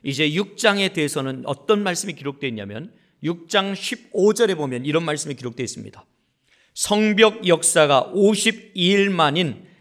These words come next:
엘루럴 이십오 일에 끝남에." 얘기합니다. 성벽 재건이 완-, 완공되었다는 얘기입니다. 완공되었다. 방해꾼의 집요한 위협이 있었습니다.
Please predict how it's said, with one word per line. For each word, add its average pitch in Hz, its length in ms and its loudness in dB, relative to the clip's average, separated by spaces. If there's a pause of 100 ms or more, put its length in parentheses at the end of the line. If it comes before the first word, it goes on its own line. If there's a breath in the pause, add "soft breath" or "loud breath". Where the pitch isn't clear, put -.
(120 soft breath)
엘루럴 175 720 4
이십오 196 800 -2
일에 139 500 2
끝남에." 175 800 -2
얘기합니다. 107 420 -12 (220 loud breath)
성벽 220 600 2
재건이 214 680 2
완-, 196 580 0 (400)
완공되었다는 214 1040 2
얘기입니다. 120 480 -10 (120)
완공되었다. - 1160 -14 (1300)
방해꾼의 160 580 -2
집요한 147 600 -2
위협이 165 320 -4
있었습니다. 120 560 -8